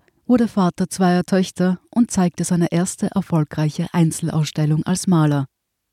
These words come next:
Weil Naomi seinen Namen Erich nicht gut aussprechen konnte, nannte sich Brauer fortan Arik. Als er wieder zurück in seine Heimat zog, hatte die Wiener Schule des fantastischen Realismus bereits weltweite Popularität erreicht.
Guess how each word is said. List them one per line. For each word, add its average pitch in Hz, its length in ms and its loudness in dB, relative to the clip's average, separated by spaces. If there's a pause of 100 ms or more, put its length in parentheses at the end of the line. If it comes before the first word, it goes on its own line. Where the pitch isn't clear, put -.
(160)
Weil 202 200 0
Naomi 202 600 0
seinen 202 320 0
Namen 196 400 2
Erich 180 640 -2
nicht 233 220 -2
gut - 260 0
aussprechen 160 560 0
konnte, 175 460 2 (440)
nannte 226 280 0
sich - 240 -4
Brauer 165 380 4
fortan 190 540 -2
Arik. 147 600 -2 (480)
Als 165 180 2
er 170 120 0
wieder 170 180 2
zurück - 360 0
in 170 120 0
seine 151 320 0
Heimat 156 480 0
zog, 165 360 -2 (280)
hatte 240 220 -2
die 202 140 0
Wiener 202 240 2
Schule 208 360 2
des 180 180 -2
fantastischen 185 680 -2
Realismus 175 640 0
bereits 180 460 -2
weltweite 151 640 0
Popularität 151 840 0
erreicht. 131 500 -4